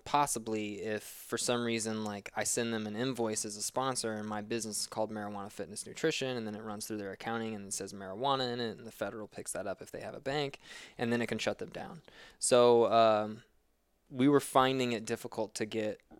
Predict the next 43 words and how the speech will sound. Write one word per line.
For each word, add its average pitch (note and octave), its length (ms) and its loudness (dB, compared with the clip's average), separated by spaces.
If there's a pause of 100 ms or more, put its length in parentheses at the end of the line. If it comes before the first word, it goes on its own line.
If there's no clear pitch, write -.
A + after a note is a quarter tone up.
hemp C3+ 220 -6
companies A2 380 -4
on G#2 160 -8
board, G#2+ 280 -2
and G#2+ 140 -10
we G#2+ 60 -8
support G#2+ 500 -4
hemp. A2 360 -10
It's B2 140 -12
one A#2 120 0
of G#2+ 80 -2
our G#2+ 80 -2
biggest - 320 -6
platforms. F3+ 640 -2 (1120)
So - 100 -4
we C3 80 2
did D3 100 4
take D3+ 220 6
it C3+ 40 10
out, A#2 320 6
and B2 200 0
then A#2+ 80 0
also D3 340 6
we C#3 140 8
realized B2 640 6
in A2+ 160 -2
doing B2+ 320 0
it, A2+ 220 -2 (180)
um, A2+ 180 -4
like A2+ 120 -4
you A#2+ 60 -4
said, D#3 280 4
pivoting. C3 420 -2 (360)
So - 100 -4
we C3+ 80 6
realized C3+ 540 8
that A2 240 4
it B2 100 -2
wasn't B2+ 600 2 (1900)
cannabis D3 440 2
and A#2+ 100 -4
fitness B2 300 0
wasn't A2+ 680 0